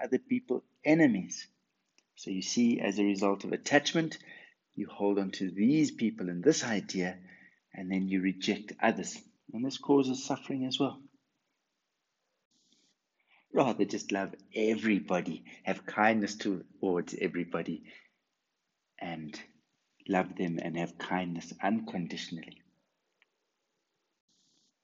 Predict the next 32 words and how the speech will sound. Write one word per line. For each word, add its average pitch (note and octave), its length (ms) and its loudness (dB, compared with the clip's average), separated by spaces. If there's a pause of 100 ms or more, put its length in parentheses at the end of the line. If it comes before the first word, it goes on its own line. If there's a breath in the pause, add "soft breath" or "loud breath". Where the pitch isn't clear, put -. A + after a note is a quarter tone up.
(580)
And B2 140 0
then F#2 340 -2 (200)
ideas. F#2 640 -2 (100)
This - 160 -6
is G#2 140 -4
my F2+ 240 0
idea. E2+ 540 -4
Somebody F2+ 340 -2
stole F#2 380 -4
my F2+ 260 -2
idea. E2+ 400 -8 (800 loud breath)
We - 120 -10
get F2 260 -6
all F2+ 240 -2
upset. - 480 -6 (140)
We - 80 -8
have F2+ 160 0
an F#2 80 2
idea F2+ 420 0
that E2+ 140 -4
this - 160 -10
is G2+ 80 -8
how F#2 200 -4
things F#2 400 -6
should - 400 0
be. F#2 220 -10 (640 soft breath)
And F#2+ 100 -2
because F#2+ 280 0
of F#2 100 -4
that F#2 160 2
attachment G#2+ 640 -2
of - 120 -6